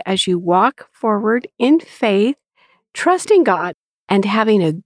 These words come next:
good testimony of his faithfulness for your children and your grandchildren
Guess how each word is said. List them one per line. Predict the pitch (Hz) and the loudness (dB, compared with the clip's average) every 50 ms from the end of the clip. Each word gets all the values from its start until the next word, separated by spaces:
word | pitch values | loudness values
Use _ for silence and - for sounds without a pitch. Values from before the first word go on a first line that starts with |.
| _ | _
good | - 285 320 359 - | 0 0 0 0 0
testimony | - 262 233 214 - - 202 196 185 180 175 175 165 | -2 -4 -4 -4 -4 -4 -2 0 0 0 0 -2 -2
of | - 170 - | -4 -6 -8
his | - - - 233 240 - | -10 -8 -8 -8 -8 -8
faithfulness | - - 220 220 220 _ - 196 185 170 160 180 - - _ _ _ _ _ _ _ _ _ _ _ | -6 -4 -4 -4 -4 _ -6 -4 -2 -2 -4 -6 -8 -16 _ _ _ _ _ _ _ _ _ _ _
for | _ - | _ -6
your | 170 - - 82 | -6 -4 -6 -10
children | - - - - 277 277 269 269 269 262 254 254 262 - _ _ _ _ _ _ _ _ | -8 -6 -2 -2 0 0 2 2 0 0 0 -2 -2 -6 _ _ _ _ _ _ _ _
and | _ 185 180 180 | _ -8 -6 -4
your | 165 160 | -6 -6
grandchildren | 165 _ - 226 240 254 254 247 - - 233 226 226 233 220 226 240 | -6 _ -2 0 0 0 0 -2 -2 -4 -2 -2 -2 -2 -2 -2 -4